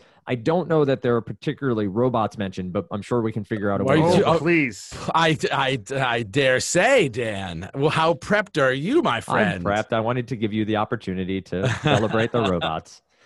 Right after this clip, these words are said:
Speaker 1: I'm here for you,
Speaker 2: Yeah.
Speaker 1: Brendan. But, uh, there's a lot here. And
Speaker 2: Yeah,
Speaker 1: we,
Speaker 2: can
Speaker 1: we
Speaker 2: I, I'd actually like to start with just the, the methodology here. So,
Speaker 1: Sure.
Speaker 2: and just a, a quick note, I, like Mike, hadn't heard a lot about Holon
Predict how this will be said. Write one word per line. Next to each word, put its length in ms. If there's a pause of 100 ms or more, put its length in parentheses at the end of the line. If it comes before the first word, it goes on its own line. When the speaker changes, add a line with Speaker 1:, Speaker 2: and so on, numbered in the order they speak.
(380)
Speaker 1:
I'm 100
here 200
for 80
you, 140
Speaker 2:
Yeah. 100
Speaker 1:
Brendan. 180
But, 160 (300)
uh, 160
there's 220
a 40
lot 320
here. 380
And 200
Speaker 2:
Yeah, 140
Speaker 1:
we, 100
Speaker 2:
can 120
Speaker 1:
we 60
Speaker 2:
I, 100
I'd 160
actually 240
like 100
to 100
start 240
with 200
just 240
the, 180
the 140
methodology 640
here. 180
So, 200
Speaker 1:
Sure. 280 (300)
Speaker 2:
and 80
just 120
a, 200
a 20
quick 260
note, 380
I, 140
like 180
Mike, 200
hadn't 180
heard 140
a 40
lot 160
about 240
Holon 720